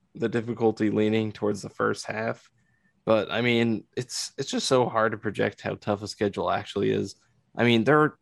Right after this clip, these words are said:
there are so many N F L teams right now that we're looking at. I, I feel like more than ever, the league right now, you look at all these teams, there are more teams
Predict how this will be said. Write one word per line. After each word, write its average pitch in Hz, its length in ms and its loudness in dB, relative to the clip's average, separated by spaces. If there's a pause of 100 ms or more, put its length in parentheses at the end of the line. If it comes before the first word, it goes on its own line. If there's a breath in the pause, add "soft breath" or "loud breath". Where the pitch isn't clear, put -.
(180)
there 156 120 0
are 151 60 -2
so 131 200 0
many 123 220 2
N 104 120 0
F 101 120 -6
L 104 160 0
teams 110 500 -4 (120)
right 107 240 0
now 101 320 -2
that 101 120 -2
we're 98 140 -4
looking 104 300 -2
at. 101 240 -4 (480)
I, - 100 -6 (100)
I 131 40 2
feel 151 200 6
like 131 140 4
more 117 220 6
than 110 160 0
ever, 101 340 -2 (480)
the 120 120 -2
league 113 300 2
right 104 220 2
now, 101 440 -4 (160)
you 120 160 0
look 120 100 0
at 117 100 2
all 117 140 2
these 110 200 -4
teams, 104 540 -2 (480)
there 131 240 4
are 127 80 6
more 135 240 6
teams 113 540 -2